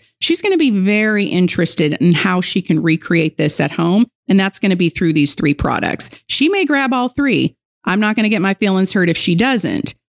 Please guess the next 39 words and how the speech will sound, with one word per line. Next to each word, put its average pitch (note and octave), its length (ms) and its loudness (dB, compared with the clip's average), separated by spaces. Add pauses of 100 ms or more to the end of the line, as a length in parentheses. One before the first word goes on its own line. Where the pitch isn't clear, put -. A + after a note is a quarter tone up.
(180)
She's C4 200 2
gonna B3 160 0
at F3 140 -2
least F3 240 0
take E3 180 -2
one C#3+ 160 2
of - 80 -2
'em B2 120 2
home. - 320 2 (120)
Never A#3 360 0
fails. B2 480 -2
At F#3 160 -2
least G3 280 0
one F3 180 2
of E3+ 120 -2
'em, E3 220 0 (160)
sometimes D#3 640 0
two. - 400 -2 (340)
And D4 120 0
just G#4+ 220 0
remember, D4 720 -2
a B3+ 100 -2
no F4 380 0
is C#4+ 160 0
just C#4 300 -2
a A3+ 40 0
no. G3 240 2
Remove A3+ 460 0
any D#4+ 300 0
emotional B3+ 680 0
attachment G3+ 640 -2
to C4 220 0
it. C4 200 -2 (120)
You C#4 180 0
are F4+ 100 0
not D4 220 0
in D4+ 120 0
Sally's C4 420 -2
pocketbook. A3+ 720 -2